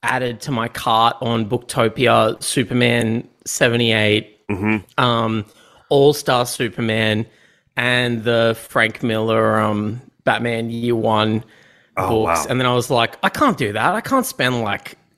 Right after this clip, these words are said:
Speaker 1: two hundred bucks on comics when I haven't even read this one yet."
Speaker 2: Mm.
Speaker 1: I was just getting <laughs> excited, you know?
Speaker 2: Yeah.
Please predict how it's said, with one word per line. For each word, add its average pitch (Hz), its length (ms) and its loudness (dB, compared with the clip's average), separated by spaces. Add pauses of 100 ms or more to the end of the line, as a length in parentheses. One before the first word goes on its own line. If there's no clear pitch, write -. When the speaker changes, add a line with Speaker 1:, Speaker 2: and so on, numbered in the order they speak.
(120)
Speaker 1:
two 123 260 0
hundred 123 320 -2
bucks 120 380 0
on 135 160 0
comics 123 360 -4
when - 100 -2
I - 20 0
haven't 151 220 0
even 127 160 -2
read 120 360 -2
this 139 220 0
one 156 240 0
yet." 226 260 -2 (120)
Speaker 2:
Mm. 117 240 -6
Speaker 1:
I 151 40 2
was 156 120 2
just 185 180 -4
getting 185 260 4
<laughs> 170 80 2
excited, 143 840 0 (320)
you 226 60 0
know? - 240 -4 (1040)
Speaker 2:
Yeah. - 480 2